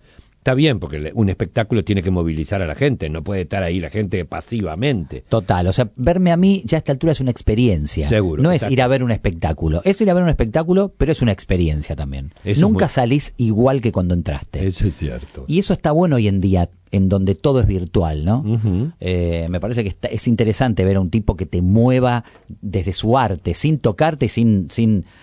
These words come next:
Speaker 2: sin agredirte y sin nada, ¿no? O sea, porque el espectador en ese sentido sí es pasivo, pero no es pasivo desde, desde su sentimiento y desde el,
Speaker 1: Seguro.
Speaker 2: desde lo espiritual, ¿viste?
Speaker 1: ¿Cuántos años hace que sos actor, que trabajás profesionalmente?
Speaker 2: Y,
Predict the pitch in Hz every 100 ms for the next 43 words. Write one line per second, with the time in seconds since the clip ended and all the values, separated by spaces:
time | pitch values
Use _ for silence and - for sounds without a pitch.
0 | _ - 120 120 98 98 143 131 107 104
1 | 95 117 151 92 85 113 131 101 80 78
2 | 76 82 82 - 73 85 113 117 92 87
3 | 87 151 - 170 - 80 - 80 78 73
4 | - - - 95 117 156 - 135 - 151
5 | 151 104 85 92 85 - _ 90 90 -
6 | 82 92 85 95 147 160 175 - 90 82
7 | 82 82 87 98 90 87 95 95 95 -
8 | 95 95 170 120 78 69 95 - - 277
9 | 254 - 107 87 80 78 78 73 73 69
10 | 69 - 65 60 - - - - 85 85
11 | 123 110 98 - - 76 71 64 58 55
12 | - 52 - - - _ _ 160 165 131
13 | 110 98 95 92 87